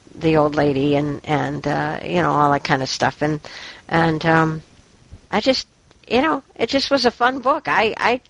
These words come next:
thoroughly enjoyed it. Um, you gotta read some of that. Uh, you gotta read that every once in a while. I don't know, just, just to kinda clear things out, and, and, uh, um, I'm in the middle of the,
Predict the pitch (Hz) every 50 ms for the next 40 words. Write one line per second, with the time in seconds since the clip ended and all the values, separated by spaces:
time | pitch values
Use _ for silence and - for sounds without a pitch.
0 | _ _ 196 190 202 214 208 220 220 226 226 202 202 202 214 247 269 214 131 -
1 | - _ _ _ - - - - - - - - - - - - _ - - 180
2 | 175 175 170 170 170 175 - - - - 262 285 403 392 359 226 240 240 220 -
3 | - 220 180 165 160 139 147 123 98 - - _ _ - - - - 82 220 233
4 | 240 294 285 254 214 202 190 175 - 170 156 - - - _ _ _ _ _ _
5 | - 170 156 147 147 143 123 117 - - 143 113 117 85 67 52 - 143 - _
6 | _ _ - _ - 165 139 87 - - - - - - 180 - - - _ _
7 | _ - - - - - - 214 180 165 165 - _ _ - - - _ _ _
8 | _ _ _ - - 220 208 170 - - - - 208 226 226 220 - 190 190 190
9 | 180 160 165 151 143 156 151 - - 143 139 139 139 - - 143 143 139 139 139
10 | 135 - 143 139 143 127 143 - - - - - - - - - - - - -
11 | - - - - - _ _ _ - - 151 151 151 147 151 147 143 143 135 -
12 | - - - - - - - 151 175 190 196 180 160 151 147 180 175 175 160 160
13 | 147 139 - - 147 139 143